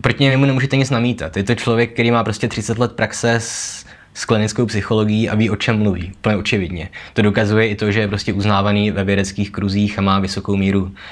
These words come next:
citací a všechno. Ale tady on už se pouští na území, o kterém toho moc neví,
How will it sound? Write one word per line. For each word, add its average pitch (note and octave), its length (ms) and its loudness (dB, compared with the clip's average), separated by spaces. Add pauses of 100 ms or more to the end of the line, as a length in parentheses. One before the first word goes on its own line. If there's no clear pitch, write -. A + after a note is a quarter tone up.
(100)
citací - 460 -2
a - 40 -8
všechno. F2 360 -10 (300)
Ale A#2+ 140 4
tady A#2+ 260 2
on A#2+ 120 2
už B2 120 0
se D3 80 2
pouští B2+ 800 2
na A#2 100 2
území, A#2 420 2
o A2 60 -4
kterém A#2+ 240 0
toho A2+ 180 0
moc B2+ 160 -2
neví, F#2 360 -2